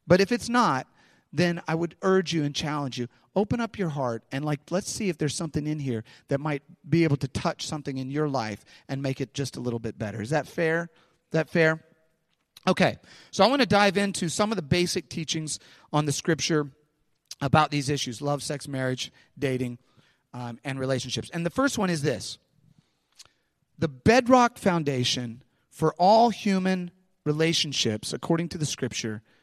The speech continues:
is love. That is the bedrock foundation for all human relationships. There's a,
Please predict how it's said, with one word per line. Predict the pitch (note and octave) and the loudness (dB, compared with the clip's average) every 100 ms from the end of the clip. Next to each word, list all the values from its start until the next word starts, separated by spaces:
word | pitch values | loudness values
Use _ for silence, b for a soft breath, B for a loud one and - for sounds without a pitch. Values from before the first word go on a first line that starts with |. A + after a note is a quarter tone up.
| _ - | _ 0
is | C3 | 0
love. | G#2+ A#2 D#2+ - _ _ _ _ _ _ _ _ _ - | 2 -2 -4 -12 _ _ _ _ _ _ _ _ _ -4
That | E3+ | -2
is | C#3+ | -2
the | C#3+ | -6
bedrock | B2 - F3+ G#3 F3+ F#3+ F#3 - - | -6 2 4 4 4 2 2 -2 -14
foundation | - E3+ F#3 D#3+ C3+ B2+ - A#2+ b b | -4 -2 0 -2 -2 -2 -4 -6 b b
for | _ - D3 - _ _ - | _ 0 0 0 _ _ 6
all | F3+ G3 | 8 8
human | D#3+ E3+ D3+ D3 C#3+ - | 4 0 0 0 -4 -6
relationships. | C#3 C#3 B2+ B2 - G2 - - b b b b | -4 -2 -2 -4 -8 -10 -12 -18 b b b b
There's | E3 F3+ | 4 6
a, | F3 | 4